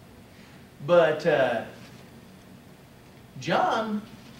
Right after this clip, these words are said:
was baptizing in Ainon near Salem because there was much water there. He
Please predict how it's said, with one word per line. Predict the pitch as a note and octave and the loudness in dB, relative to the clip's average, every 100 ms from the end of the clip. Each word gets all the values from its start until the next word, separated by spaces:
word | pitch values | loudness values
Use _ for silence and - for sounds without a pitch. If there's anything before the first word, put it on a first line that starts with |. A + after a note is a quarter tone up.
| - - C#3 | -20 -20 -12
was | C#3 | -10
baptizing | A2+ - - - - - A2+ A2 C#3 C#3 | -4 2 2 2 -4 -6 -4 -6 -8 -12
in | - | -10
Ainon | C#3+ E3+ D3+ A2+ A2 B2+ C#3 | -8 -8 -6 -8 -8 -8 -8
near | D#3 F#3 F#3 | -6 -4 -6
Salem | - D#3+ B3+ G3 E3+ G3 - - - - - - - - C#3+ | -4 0 2 0 -4 -6 -14 -20 -20 -20 -20 -20 -20 -18 -10
because | D3 F3+ F3 | -6 -2 -2
there | E3+ | -2
was | D3 C3 | -6 -6
much | D3 E3+ D#3+ | -4 -4 -4
water | F3 - - C#3 | -8 -6 -6 -6
there. | B2 A#2+ | -6 -4
He | G3 | -6